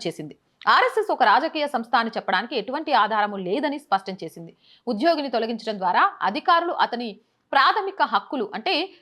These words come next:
సంఘం ఏర్పాటు చేసుకునే స్వేచ్ఛ, ఆర్టికల్ నైన్టీన్ వన్ సి ఉల్లంఘించారని పేర్కొంది. ఆర్ఎస్ఎస్ అనేది సాంస్కృతిక, సామాజిక సంస్థగా పరిగణించబడాలని,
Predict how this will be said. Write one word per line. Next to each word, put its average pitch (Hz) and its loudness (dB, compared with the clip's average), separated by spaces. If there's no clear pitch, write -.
సంఘం 349 2
ఏర్పాటు 302 -2
చేసుకునే 240 -6
స్వేచ్ఛ, 226 0
ఆర్టికల్ 262 0
నైన్టీన్ 277 -4
వన్ 226 2
సి - -6
ఉల్లంఘించారని 233 0
పేర్కొంది. 185 -4
ఆర్ఎస్ఎస్ 294 2
అనేది 240 2
సాంస్కృతిక, 370 4
సామాజిక 285 2
సంస్థగా 233 2
పరిగణించబడాలని, 190 -2